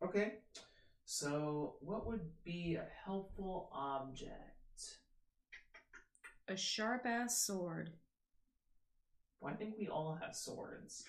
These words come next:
Speaker 1: Or weapons of some sort.
Speaker 2: I have a slingshot.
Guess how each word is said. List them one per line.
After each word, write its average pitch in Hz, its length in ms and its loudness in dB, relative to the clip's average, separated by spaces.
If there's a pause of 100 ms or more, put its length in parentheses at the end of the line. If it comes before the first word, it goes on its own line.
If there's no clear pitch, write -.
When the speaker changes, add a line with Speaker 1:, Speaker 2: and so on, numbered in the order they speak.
(760)
Speaker 1:
Or 127 320 8
weapons 131 340 2
of - 100 -10
some 117 260 0
sort. - 400 -8 (400)
Speaker 2:
I 214 120 0
have 196 120 0
a 170 40 0
slingshot. 214 760 4